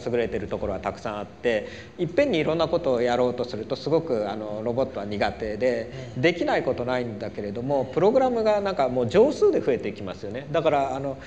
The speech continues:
Speaker 1: えっと、こう、僕がこう、あの、右手上げて、あの、こっち、こっち向いて喋って、で、左手はちょっと動かしててみたいなことを、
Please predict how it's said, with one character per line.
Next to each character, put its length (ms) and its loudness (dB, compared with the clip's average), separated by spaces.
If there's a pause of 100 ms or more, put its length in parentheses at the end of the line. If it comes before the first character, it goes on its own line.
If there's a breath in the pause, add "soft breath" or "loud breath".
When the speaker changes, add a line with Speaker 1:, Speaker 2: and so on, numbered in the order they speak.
(240 loud breath)
Speaker 1:
え 140 0
っ 20 0
と、 360 2 (120)
こ 280 4
う、 40 -4
僕 260 4
が 140 6
こ 360 2
う、 40 -2
あ 60 0
の、 280 -2
右 220 0
手 80 4
上 100 6
げ 120 2
て、 240 6
あ 100 2
の、 280 0
こ 80 -2
っ 40 0
ち、 40 -12 (260)
こ 80 -2
っ 20 -2
ち 120 -6
向 120 0
い 40 0
て 140 0
喋 300 0
っ 40 -6
て、 220 0
で、 240 2
左 300 0
手 100 2
は 80 4
ち 80 -2
ょ 20 0
っ 40 -10
と 120 -2
動 100 2
か 140 2
し 60 -10
て 120 -2
て 120 0
み 120 -4
た 140 -4
い 40 -6
な 80 -8
こ 120 -8
と 160 -2
を、 200 4